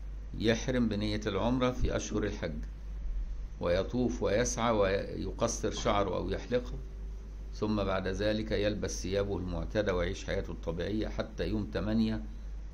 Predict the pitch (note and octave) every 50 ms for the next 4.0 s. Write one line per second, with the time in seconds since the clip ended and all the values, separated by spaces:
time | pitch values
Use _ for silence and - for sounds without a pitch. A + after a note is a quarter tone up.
0 | - - - - - - - D#2+ - - - - - - - - - - - -
1 | - - - A2 A2 A2 - A2 F#2 F2 F2 F2+ F2 F2+ E2+ F#2+ G#2+ G#2 F#2+ F2+
2 | F2 F2 G#2 A2 G#2+ G2+ - - G#2+ G2+ A2 - - F#2 F2+ F2+ E2+ - - -
3 | A2 G#2+ G#2+ G#2 G2+ F#2+ F2+ D#2+ - - F2+ F#2 G#2 A2 - - - B2+ B2